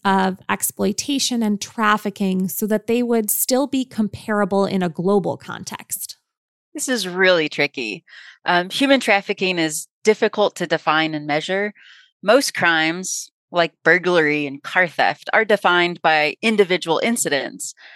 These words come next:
Speaker 2: For example, if someone breaks into your house and takes something,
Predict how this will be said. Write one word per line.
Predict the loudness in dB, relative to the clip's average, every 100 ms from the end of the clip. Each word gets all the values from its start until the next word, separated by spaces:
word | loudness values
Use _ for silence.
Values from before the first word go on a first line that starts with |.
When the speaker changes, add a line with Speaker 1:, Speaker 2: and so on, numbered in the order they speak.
| -20 0
Speaker 2:
For | 0
example, | 2 0 4 4 4
if | 4
someone | 0 -2 -2
breaks | -2 -2 -4
into | -6 -4
your | -2
house | -2 -4
and | -12 0
takes | 0 2 -2
something, | -2 -2 -4 -4